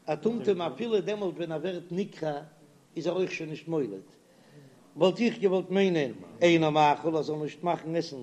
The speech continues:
דער מאמען תרומה. קומט מאל אן, וואס דער בהערן, אז ער מאכט, יא עסן, דער מאמען תרומה. זאגט די גמרא, תור שמע.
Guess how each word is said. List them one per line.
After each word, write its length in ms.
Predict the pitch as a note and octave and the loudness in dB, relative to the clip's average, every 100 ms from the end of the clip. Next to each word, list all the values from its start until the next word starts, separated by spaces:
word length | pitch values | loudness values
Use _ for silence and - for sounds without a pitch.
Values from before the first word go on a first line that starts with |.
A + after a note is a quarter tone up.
| A#2 | -6
דער 120 | C3+ | -4
מאמען 240 | D3 B2+ | -4 -6
תרומה. 340 | A#2+ - G#2+ D3+ C#3 - - D#3 | -12 -12 -12 -12 -16 -18 -16 -8
קומט 460 | C#3+ D3 A#3+ - - | -2 4 4 4 0
מאל 140 | G#3 G3 | 0 0
אן, 100 | F#3 | 2
וואס 180 | E3 D#3+ | 0 -2
דער 120 | - F3 | -2 0
בהערן, 480 | F3+ G#3 B3 D4+ D4 - - - | 4 4 2 -4 -10 -16 -10 -2
אז 180 | F#3 F3 | 0 0
ער 80 | |
מאכט, 380 | F3 G#3 A#3+ - E3+ | 2 2 2 -2 -2
יא 120 | F3 | 2
עסן, 420 | E3 G#3+ A3 A3 | 4 2 0 -6
דער 140 | F3 D#3 | -6 -4
מאמען 340 | D3+ D#3 E3 - - - | -4 -4 -8 -12 -20 -10
תרומה. 280 | C3+ G#2 - _ _ _ _ _ | -8 -8 -10 _ _ _ _ _
זאגט 200 | E3 E3 | -10 -10
די 80 | E3 | -8
גמרא, 300 | C#3+ E3+ D#3 | -6 -6 -6
תור 240 | C3+ D3+ C3+ | -6 -8 -6
שמע. 220 | D3 | -10